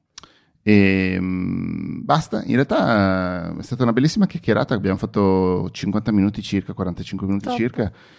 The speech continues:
Speaker 1: E se hai delle cose che vuoi aggiungere su, sulla tua esperienza col podcast? Se no, ti
Speaker 2: No,
Speaker 1: lascerei dire dove la
Speaker 2: eh.
Speaker 1: gente ti può ascoltare.
Speaker 2: Oddio, allora.
Speaker 1: Sì,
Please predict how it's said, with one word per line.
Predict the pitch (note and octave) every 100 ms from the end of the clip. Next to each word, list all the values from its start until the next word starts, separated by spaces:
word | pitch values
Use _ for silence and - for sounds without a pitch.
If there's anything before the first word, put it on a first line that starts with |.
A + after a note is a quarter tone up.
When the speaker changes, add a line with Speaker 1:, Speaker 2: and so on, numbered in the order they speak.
| _ _
Speaker 1:
E | - F#2+ F#2 F2+ F2+ F#2 - - -
se | - A2
hai | G#2+ G#2 G2+ G2+ G2
delle | G#2+ G#2
cose | B2 A#2
che |
vuoi | G2+ G#2
aggiungere | F#2+ A2 G2+ G2+
su, | - G2 F#2
sulla | D#2+ F#2+
tua | F#2+
esperienza | G2+ G#2+ G2 G#2+
col | G#2
podcast? | - A2 - C3 - - D3 - _ _ _ _ -
Se | A#2+
no, | C3+
ti | -
Speaker 2:
No, | A2+
Speaker 1:
lascerei | G2+ G#2 G#2
dire | G2 G#2 F#2
dove | E2+ G#2+ G#2+
la |
Speaker 2:
eh. | G2+
Speaker 1:
gente | G2 G#2
ti | -
può | -
ascoltare. | F#2+ F2 F#2+ F2+ F2 - _ _ _ _ _ _ _ _ _ _
Speaker 2:
Oddio, | G3+ G3+ F3+ F3+ E3+ E3
allora. | - G3+ F#3+ D#3+ D#3+
Speaker 1:
Sì, | B3 - - -